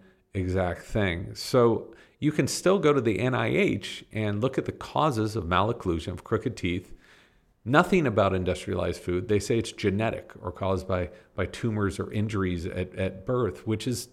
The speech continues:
which is garbage. <laughs> I, I mean, I don't know how many more people need to come out with extremely thoroughly documented scientific studies to prove this. And maybe they're defending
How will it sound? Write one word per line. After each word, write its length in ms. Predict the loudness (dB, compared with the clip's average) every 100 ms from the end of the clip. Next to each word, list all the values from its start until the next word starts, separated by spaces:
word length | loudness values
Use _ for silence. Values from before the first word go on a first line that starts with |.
| -8
which 220 | -6 -4
is 140 | -4 -6 -12 -14 0
garbage. 640 | 4 4 4 0 -2 0 0 0 -6
<laughs> 260 | -10 -4
I, 260 | 2 4 6
I 20 |
mean, 220 | 6 6 8
I 100 | 8
don't 140 | 8
know 100 | 6
how 160 | 6 6
many 180 | 6
more 220 | 4 4 4
people 540 | 2 -2 4 4 2 -4 -4
need 200 | 2 2
to 80 | 2
come 260 | 0 0
out 280 | 4 4 4
with 520 | 4 2 2 -14 -18 -20 _ -8
extremely 760 | -6 -4 -4 0 2 4 4 2
thoroughly 640 | 0 0 6 8 8 4
documented 800 | 2 2 2 2 -2 -2 -2 -4
scientific 640 | -2 0 0 -2 -4 -4 -6
studies 600 | -6 0 0 0 -6 -12 -20 -20 -20 -20 -20 -2
to 120 | -2
prove 440 | 0 4 4 4
this. 360 | 2 -2 -4 -6
And 180 | 0 6
maybe 260 | 8 8
they're 160 | 8 8
defending 1040 | 8 2 4 6 6 6 4 2 -2 -10